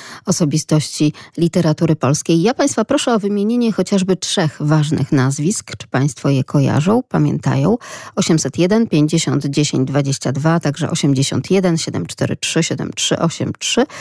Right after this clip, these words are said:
Oczywiście poza literatami także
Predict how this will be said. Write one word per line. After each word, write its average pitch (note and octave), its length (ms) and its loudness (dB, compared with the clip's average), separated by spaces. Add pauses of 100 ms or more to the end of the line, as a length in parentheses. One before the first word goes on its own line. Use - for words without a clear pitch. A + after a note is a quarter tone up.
(340)
Oczywiście G#3 380 2
poza A3+ 400 2
literatami F#3 920 4 (100)
także G3+ 580 2